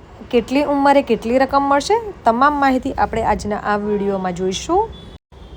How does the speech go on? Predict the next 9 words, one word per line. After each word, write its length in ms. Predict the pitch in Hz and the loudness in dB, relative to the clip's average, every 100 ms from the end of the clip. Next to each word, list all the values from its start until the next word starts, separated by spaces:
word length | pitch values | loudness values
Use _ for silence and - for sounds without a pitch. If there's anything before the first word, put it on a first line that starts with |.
| - - - - - - - - | -20 -16 -16 -16 -18 -20 -14 -2
ભારત 400 | 240 247 302 381 | 4 4 4 0
સરકારની 500 | 359 349 339 330 330 | 0 0 0 -2 -2
એક 280 | 247 302 - | -6 -8 -4
અત્યંત 480 | - - 311 330 - | -4 -4 -4 -4 -4
લોકપ્રિય 720 | 339 269 269 - 269 285 277 | -2 -2 -2 -6 -10 -6 -2
અને 340 | 277 - 247 262 | -2 -2 -4 -4
દીર્ઘગાળાની 880 | 226 269 226 262 247 240 240 240 247 | -4 -6 -4 0 2 4 2 0 -2
બચત 400 | 208 202 262 254 | -4 -4 -4 -2
યોજના 560 | 254 247 262 240 220 | -4 -4 -4 -4 -4